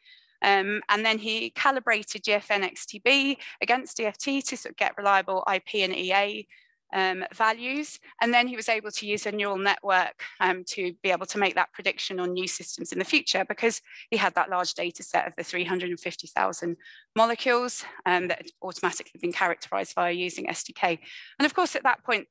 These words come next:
that's also a really large data set. This is an,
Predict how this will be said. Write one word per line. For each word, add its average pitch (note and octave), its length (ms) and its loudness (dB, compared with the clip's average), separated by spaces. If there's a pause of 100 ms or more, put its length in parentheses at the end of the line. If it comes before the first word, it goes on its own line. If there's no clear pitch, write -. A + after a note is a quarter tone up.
(340)
that's - 200 2
also A#3 360 2
a G#3 60 2
really A3 320 0
large F#3+ 240 2
data G3 320 -2
set. G#3+ 300 2
This A3+ 180 0
is G3+ 260 -6
an, G3 300 -2